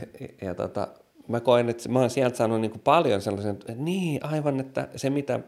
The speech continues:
meillä puhutaan vaikka täydellisyytenä, niin sit buddhalaisuus tuokin siihen käsitteeseen paljon enemmän, kuin se täydellisyys on vaan niin ikään kuin mahdollisuuksien täydellisyyttä.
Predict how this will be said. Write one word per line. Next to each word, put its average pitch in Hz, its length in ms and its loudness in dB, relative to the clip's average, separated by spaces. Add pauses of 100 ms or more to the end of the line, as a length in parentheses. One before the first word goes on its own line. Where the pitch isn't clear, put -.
(440)
meillä 113 260 0
puhutaan 110 440 -2
vaikka 104 220 -2
täydellisyytenä, 104 960 -2
niin - 120 -8
sit - 180 -14
buddhalaisuus 113 640 -4
tuokin 104 340 -4
siihen 104 320 -10 (420)
käsitteeseen 101 720 -2
paljon 92 280 -2
enemmän, 95 360 -4
kuin - 100 -12
se 98 80 -10
täydellisyys 98 680 -2
on - 140 -8
vaan 101 180 -4
niin - 180 -10
ikään 95 260 -6
kuin 101 200 -6 (320)
mahdollisuuksien 95 880 0
täydellisyyttä. 95 840 -8